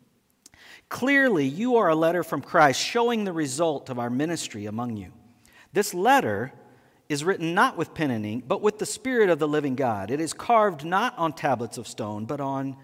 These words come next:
human hearts." It's almost a direct quote of Jeremiah. Verse four, "We are confident of all this because of our great trust in God through Christ. It is not that we think we are qualified to do anything on our own. Our qualification comes from God."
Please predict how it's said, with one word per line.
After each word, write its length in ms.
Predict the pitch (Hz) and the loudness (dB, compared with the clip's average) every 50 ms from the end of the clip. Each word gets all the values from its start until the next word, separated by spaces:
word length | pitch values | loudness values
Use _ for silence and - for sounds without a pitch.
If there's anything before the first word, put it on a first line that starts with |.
| _ _ _ _ _ _ _ | _ _ _ _ _ _ _
human 320 | _ - 127 120 110 104 101 | _ -10 -8 -8 -8 -8 -10
hearts." 520 | 101 98 85 73 - - - - - - _ _ _ _ _ _ _ | -10 -12 -12 -14 -18 -20 -20 -20 -20 -20 _ _ _ _ _ _ _
It's 100 | _ - | _ -14
almost 240 | 127 120 113 98 - | -12 -12 -12 -12 -12
a 60 | 113 | -14
direct 280 | 95 90 104 98 - - | -14 -12 -12 -14 -14 -16
quote 280 | - - 110 101 95 | -10 -10 -8 -8 -8
of 80 | 92 90 | -10 -12
Jeremiah. 460 | 92 101 95 90 90 92 90 87 82 90 _ _ _ _ _ _ _ _ _ _ _ _ | -10 -10 -10 -10 -12 -14 -16 -16 -18 -20 _ _ _ _ _ _ _ _ _ _ _ _
Verse 180 | - 135 127 - | -8 -6 -6 -6
four, 260 | - - 151 135 131 | -6 -4 -2 0 0
"We 140 | 131 151 180 | 2 2 2
are 100 | 170 143 | 2 2
confident 520 | - - - 190 185 185 - 190 175 160 | -2 -2 0 0 0 0 -2 -4 -4 -4
of 80 | 156 143 | -2 -2
all 180 | 143 147 156 156 | -2 0 -2 -2
this 260 | 139 147 151 160 - | -2 -2 -2 -2 -6
because 580 | - 143 131 - - 151 143 143 151 147 143 - - - - - - | -10 -10 -12 -4 -2 0 0 0 0 -2 -6 -12 -18 -20 -20 -6 -4
of 120 | 135 139 | 4 6
our 120 | 135 127 | 6 6
great 320 | 123 107 123 147 160 151 - | 6 4 2 0 0 0 -4
trust 360 | - - 175 180 180 - - | -4 -2 0 0 0 -2 -8
in 140 | 190 180 160 | -8 -6 0
God 300 | 170 170 170 170 170 170 | 2 2 2 2 0 -2
through 100 | 180 170 | -8 -10
Christ. 520 | - - 180 165 151 - - - - - _ _ _ - - - - | -2 -2 0 0 0 -4 -8 -12 -20 -20 _ _ _ -20 -20 -8 -2
It 120 | 175 165 | 2 2
is 160 | 175 156 135 | 4 4 4
not 260 | 175 175 190 - 180 | 6 6 6 6 4
that 140 | - 175 - | 2 -2 0
we 100 | 170 170 | -2 -2
think 360 | 165 - - - 185 185 - | -2 -2 -4 -6 -6 -6 -6
we 120 | - 185 175 | -2 0 0
are 60 | 160 | 0
qualified 560 | - - 180 165 165 170 160 - 165 160 151 | 0 2 4 6 6 4 4 4 2 2 2
to 80 | 151 143 | 0 -2
do 180 | 135 139 135 - - | -2 -4 -4 -4 -4
anything 500 | 180 208 220 220 202 - - 127 117 113 | -4 -2 -2 -2 -4 -4 -6 -6 -4 -4
on 140 | 113 113 | -2 -2
our 180 | 110 110 107 120 | -4 -4 -2 -2
own. 340 | 139 147 120 101 95 92 95 - - - - _ | -2 -2 -4 -6 -10 -12 -14 -18 -20 -20 -16 _
Our 120 | - 107 | -14 -14
qualification 880 | - - 170 160 156 139 - - 131 - - - 143 139 123 - - 101 | -2 2 2 2 2 2 -2 -6 -6 -6 -6 -6 -6 -6 -6 -8 -12 -14
comes 260 | - - - 107 98 | -14 -12 -14 -14 -14
from 200 | - - 101 95 | -14 -14 -16 -14
God." 360 | 90 107 98 92 90 90 87 | -10 -10 -10 -10 -10 -12 -14